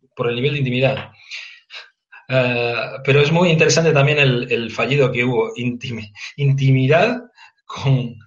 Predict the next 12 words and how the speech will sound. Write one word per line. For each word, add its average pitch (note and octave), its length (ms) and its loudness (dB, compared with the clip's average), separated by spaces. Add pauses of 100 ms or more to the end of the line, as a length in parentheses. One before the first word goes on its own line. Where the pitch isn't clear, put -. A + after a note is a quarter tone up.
(100)
intimación, C3+ 680 0
o G#2 40 -6
sea, G#2+ 220 -6
con A2 340 -10 (360)
<laughs> - 680 -10
intimidar, C3+ 720 2 (480)
¿sí? D#3+ 280 -4
Con A#2 500 -6
coercionar C#3+ 560 2
al B2+ 120 4
otro. G#2+ 480 0 (2250)
Eh, A#2+ 760 0